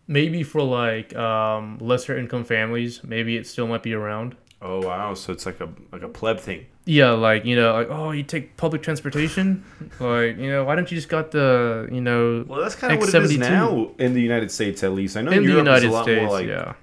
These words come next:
Speaker 2: uh,
Speaker 1: Yeah.
Speaker 2: normal.
Speaker 1: It's, I don't understand. I don't understand it. I really don't understand how in America, you know, tasting, or I, I know taking the bus, you know, it's, it's inconvenient.
Speaker 2: Yeah.
Speaker 1: And in Europe, you take the bus, it's pretty damn convenient.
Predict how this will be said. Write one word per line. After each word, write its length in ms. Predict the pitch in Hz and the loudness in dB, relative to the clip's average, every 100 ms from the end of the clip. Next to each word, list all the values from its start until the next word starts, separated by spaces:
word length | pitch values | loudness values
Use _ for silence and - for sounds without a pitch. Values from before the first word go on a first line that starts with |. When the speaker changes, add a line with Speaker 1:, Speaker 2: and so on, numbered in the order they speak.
| _ - | _ -12
Speaker 2:
uh, 380 | 104 95 85 82 71 - _ - | -8 -6 -4 -6 -8 -18 _ -14
Speaker 1:
Yeah. 180 | - 107 104 | -6 -4 0
Speaker 2:
normal. 440 | 101 120 104 85 | 2 2 0 0
Speaker 1:
It's, 400 | 156 - - - 139 | -2 -4 -8 -8 -6
I 140 | 147 | -4
don't 160 | 190 170 | -2 0
understand. 720 | 170 139 - - 123 123 113 | 0 -2 -2 -2 0 0 0
I 60 | 120 | 0
don't 140 | 127 | 2
understand 540 | 127 117 113 110 107 107 | 0 -2 -4 -6 -4 -4
it. 200 | 107 - _ _ | -8 -10 _ _
I 60 | 123 | -4
really 260 | 117 131 131 | 0 2 4
don't 100 | 123 | 2
understand 320 | 117 123 113 | 0 -2 -2
how 340 | 113 113 110 | 0 0 -2
in 140 | 110 113 | -4 -4
America, 640 | 113 110 110 113 110 107 - _ _ _ _ _ _ _ _ | 0 0 0 -2 -4 -4 -10 _ _ _ _ _ _ _ _
you 140 | - 120 | -8 -4
know, 120 | 117 | -4
tasting, 480 | - 131 127 151 - | 0 0 0 -6 -2
or 180 | 131 117 | 0 2
I, 240 | 120 120 - - | 0 -2 -10 -6
I 80 | 123 | -2
know 180 | 131 139 | 0 0
taking 260 | 135 127 | 0 0
the 60 | 117 | -2
bus, 640 | 110 110 - - - - 165 | -2 -4 -6 -14 -14 -16 -8
you 120 | 120 | -6
know, 100 | 107 | -6
it's, 140 | 104 - | -6 -8
it's 160 | 127 | -6
inconvenient. 600 | 120 - 101 104 101 107 - | -4 -4 -4 -6 -8 -10 -12
Speaker 2:
Yeah. 220 | 98 90 107 | -10 -6 -2
Speaker 1:
And 100 | 113 | -2
in 80 | 107 | 0
Europe, 320 | 110 113 107 | 0 0 0
you 60 | - | -2
take 180 | 123 120 | -4 -2
the 40 | |
bus, 320 | 107 110 110 | 0 0 -2
it's 120 | - - | -8 -2
pretty 180 | 185 139 | 0 2
damn 120 | 101 | 0
convenient. 480 | 107 110 101 98 | -2 -4 -4 -8